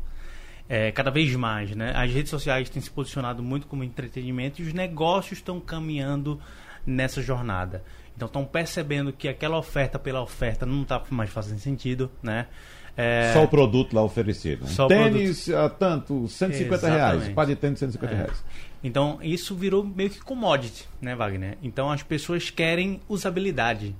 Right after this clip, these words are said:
Speaker 1: comodidade, elas querem se inspirar nas outras pessoas, que elas veem que são pessoas de referência. E isso fez com que grande crescimento de influenciadores fizesse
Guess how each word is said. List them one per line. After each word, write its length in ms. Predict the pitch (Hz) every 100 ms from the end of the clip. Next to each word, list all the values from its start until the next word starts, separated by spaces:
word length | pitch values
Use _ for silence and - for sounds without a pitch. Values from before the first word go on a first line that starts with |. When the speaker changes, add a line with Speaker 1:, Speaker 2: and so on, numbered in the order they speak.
| - -
Speaker 1:
comodidade, 680 | - 127 123 123 113 113 117
elas 300 | 123 131 123
querem 220 | - 139
se 200 | 135 -
inspirar 640 | 196 - - 147 131 143 160
nas 280 | 143 120
outras 260 | 123 - 110
pessoas, 600 | - 131 - 135 135 151 - - - -
que 60 |
elas 240 | 117 113 101
veem 460 | 123 110 127 139 135
que 80 |
são 140 | - 127
pessoas 320 | 123 - 120
de 100 | 117
referência. 840 | 110 120 160 151 131 127 - 135 - - - - - 208
E 220 | 233 208
isso 220 | 202 240
fez 240 | - 160
com 120 | - 185
que 340 | 151 151 175 - - -
grande 720 | 131 127 147 160 180 185 165
crescimento 680 | 160 147 139 156 139 123 143
de 120 | 127
influenciadores 760 | 135 135 131 170 156 131 139 165
fizesse 760 | - 160 135 127 131 - -